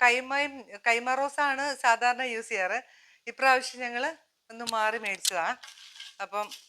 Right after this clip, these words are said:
ജോക്കറാ നല്ലതാ. ജോക്കർ ഫസ്റ്റൊക്കെ നല്ലതാ,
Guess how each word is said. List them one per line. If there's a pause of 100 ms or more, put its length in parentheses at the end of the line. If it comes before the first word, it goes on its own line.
(1040)
ജോക്കറാ (480)
നല്ലതാ. (100)
ജോക്കർ
ഫസ്റ്റൊക്കെ (120)
നല്ലതാ,